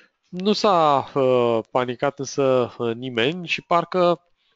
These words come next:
piețele au anticipat corect faptul că și din Statele Unite vom avea cifre slabe. Retail și core retail sales sub, eh, estimări,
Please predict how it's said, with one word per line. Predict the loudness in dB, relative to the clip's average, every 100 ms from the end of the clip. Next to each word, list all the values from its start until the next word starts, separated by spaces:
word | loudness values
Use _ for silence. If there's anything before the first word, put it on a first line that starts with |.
| _ _ -8
piețele | -2 0 2 4
au | 4
anticipat | 2 0 -6 -2 -2
corect | 0 0 0 -2
faptul | -4 -4 -6
că | -8
și | -6
din | -8
Statele | -4 -2 -2
Unite | -2 -2
vom | 0
avea | 0 0
cifre | -4 -4 -6
slabe. | -4 -2 -2 -4 -16 _ _
Retail | -6 0 2 2 0 -8 -12
și | -14 -12
core | -6 0 0 0
retail | -4 -2 -4 -4
sales | -8 -6 -6 -8 -16 -20 -20 -20 _
sub, | -20 -6 -6 -6 _
eh, | -6 -4 -2 -4
estimări, | -6 -8 -10 -4 -4